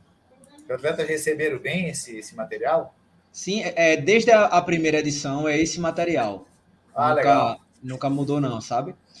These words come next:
Speaker 2: É uma prova pra dois mil e quinhentos atletas, né? Ou seja, em relação ao ano passado, a prova cresceu três vezes, que ano passado, é, foram oitocentos atletas,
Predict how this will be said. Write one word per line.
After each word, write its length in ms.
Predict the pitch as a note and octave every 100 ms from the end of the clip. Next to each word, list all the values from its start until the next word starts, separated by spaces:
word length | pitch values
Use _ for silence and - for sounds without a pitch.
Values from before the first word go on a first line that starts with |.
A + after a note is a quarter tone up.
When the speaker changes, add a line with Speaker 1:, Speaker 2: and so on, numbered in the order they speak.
| -
Speaker 2:
É 100 | -
uma 140 | D3 D3+
prova 260 | D3+ D#3
pra 420 | D3 D3+ D3 C#3 C3
dois 320 | C3 E3 C#3+
mil 140 | D#3
e 60 | D#3
quinhentos 280 | D3 C#3+ D3
atletas, 560 | D3 C#3+ C3 C#3 D#3
né? 300 | C#3 C3+ E3+ - _ _ _ -
Ou 100 | C3+
seja, 340 | - C3 A#2
em 40 | B2+
relação 420 | C#3+ C#3+ C#3+ C#3
ao 180 | C3+ C3+
ano 200 | C#3 C#3+
passado, 440 | C3 - B2 B2+
a 60 | C3+
prova 300 | C3 B2+ B2+
cresceu 640 | - C3+ C3 - B2+ B2 -
três 320 | - C#3 E3 G#2+
vezes, 460 | A2 A2+ C#3 C#3
que 120 | - A#2+
ano 140 | A#2
passado, 540 | A#2 A2+ - A2 A2+ - _ _ _ _ -
é, 300 | A2+ A#2 A2+
foram 380 | - B2+ A#2+ A#2+
oitocentos 500 | B2+ - - D3+ D3
atletas, 540 | C#3 A#2 A#2 A#2 A#2